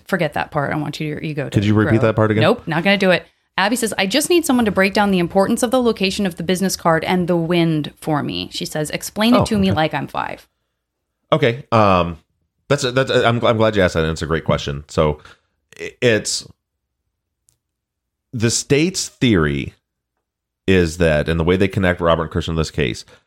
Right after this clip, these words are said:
Speaker 2: the state's theory is that, I guess, like, Christian had that card in his pocket or something. And they all go out for this hike. And then when they get way out in the desert at the end of the hike, there's a disturbance.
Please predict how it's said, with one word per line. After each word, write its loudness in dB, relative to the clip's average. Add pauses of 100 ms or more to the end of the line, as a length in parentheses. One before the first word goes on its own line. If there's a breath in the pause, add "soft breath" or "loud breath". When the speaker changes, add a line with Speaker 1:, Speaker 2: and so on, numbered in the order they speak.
(140)
Speaker 2:
the 0
state's -2
theory 2
is 2
that, 2 (180)
I 0
guess, -2
like, -2
Christian 0
had 0
that 2
card 2
in -2
his -4
pocket -2
or -2
something. -4 (1040)
And 0
they 4
all 4
go 2
out 2
for 0
this -2
hike. -6 (520)
And 0
then 0
when -2
they 0
get 0
way 2
out 2
in -4
the 0
desert 0
at -4
the -6
end 0
of 0
the 0
hike, -2 (360)
there's 2
a 2
disturbance. -2